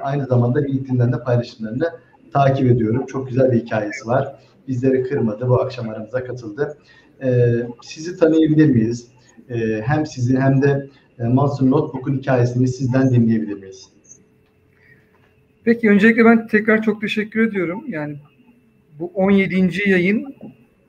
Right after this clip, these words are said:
Speaker 2: sohbetin başında da söyledim, çok bence keyifli bir şekilde ilerliyor. Çok güzel bir noktaya geldi. Çok daha güzel noktalara da geleceğini düşünüyorum. Tebrik ediyorum. Başarılarınızın, e,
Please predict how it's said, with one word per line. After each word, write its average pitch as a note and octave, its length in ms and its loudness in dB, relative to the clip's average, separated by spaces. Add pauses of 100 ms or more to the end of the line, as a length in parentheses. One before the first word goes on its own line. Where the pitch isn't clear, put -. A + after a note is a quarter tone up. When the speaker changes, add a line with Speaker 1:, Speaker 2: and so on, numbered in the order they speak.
(460)
Speaker 2:
sohbetin F3 600 -4
başında E3+ 320 -4
da F3 100 -4
söyledim, F3 600 -4 (240)
çok E3+ 280 -8
bence E3+ 420 -2 (100)
keyifli F3 360 -2
bir - 60 -10
şekilde F3 380 -10
ilerliyor. E3 600 2
Çok - 220 -14
güzel E3 300 4
bir - 40 0
noktaya E3+ 320 0
geldi. - 320 -4
Çok - 240 -6
daha F3 120 6
güzel E3 260 2
noktalara E3 420 -2
da E3 60 -8
geleceğini D#3+ 440 -4
düşünüyorum. D#3 320 -10
Tebrik E3+ 260 -2
ediyorum. D#3 480 -4 (760)
Başarılarınızın, D#3 840 -2 (280)
e, C#3+ 80 -14